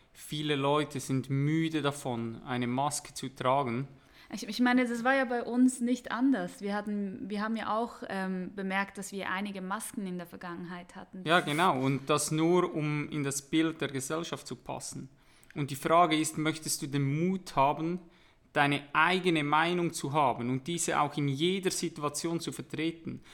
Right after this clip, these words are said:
Speaker 1: Einfach komplett authentisch zu sein und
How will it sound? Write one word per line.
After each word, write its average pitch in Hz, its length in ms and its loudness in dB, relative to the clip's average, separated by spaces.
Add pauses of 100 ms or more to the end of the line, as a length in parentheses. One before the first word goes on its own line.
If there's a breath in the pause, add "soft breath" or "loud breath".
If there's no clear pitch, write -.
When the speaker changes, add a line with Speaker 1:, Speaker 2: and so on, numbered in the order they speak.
(120 loud breath)
Speaker 1:
Einfach 175 380 4
komplett 170 640 0
authentisch 170 600 0
zu - 140 -4
sein 160 440 0
und 151 340 -2